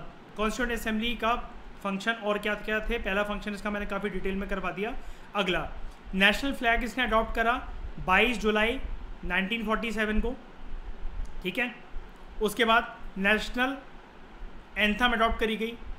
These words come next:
चौबीस जनवरी उन्नीस सौ पचास को। नेशनल सॉन्ग अडॉप्ट करा गया कॉन्स्टिट्यूएंट असेंबली के द्वारा, ये भी चौबीस जनवरी उन्नीस सौ पचास को।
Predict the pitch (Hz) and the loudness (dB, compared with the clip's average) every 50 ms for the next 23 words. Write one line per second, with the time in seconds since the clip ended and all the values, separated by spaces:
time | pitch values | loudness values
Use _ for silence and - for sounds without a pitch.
0 | - - - 208 202 202 208 240 220 185 220 214 214 208 214 233 233 214 202 202 | -4 0 4 4 6 6 6 4 4 4 2 2 2 2 2 2 2 0 0 0
1 | 214 208 240 214 202 214 208 202 196 196 - - 226 254 - - - - - - | 0 0 -2 -2 -2 -2 0 0 -2 -2 -4 -6 -6 -6 -6 -8 -8 -8 -10 -10
2 | - - - - - - - 180 196 196 208 202 - 247 240 - - 233 226 233 | -8 -8 -8 -6 -8 -8 -2 2 4 4 4 4 2 0 -2 0 0 0 2 2
3 | 233 226 226 226 220 226 - 220 220 220 220 226 220 220 220 214 196 - 226 226 | 2 2 2 2 2 2 0 0 2 2 2 0 0 -2 -2 -4 -4 -4 -4 -4
4 | 220 - 220 214 214 214 220 214 208 202 202 208 220 220 - - - - - - | -4 -2 -2 -2 -2 -2 -2 -2 0 0 0 -2 -2 -4 -8 -14 -18 -20 -18 -12
5 | - 180 196 196 202 226 226 - 208 208 196 220 214 - 214 208 208 208 208 220 | -4 2 2 4 4 4 2 4 2 2 2 2 0 0 -2 0 0 0 2 2
6 | 214 202 214 202 202 226 202 208 208 208 196 196 196 - 214 | 2 2 0 0 -2 -4 -4 -4 -4 -2 -2 -4 -4 -4 -8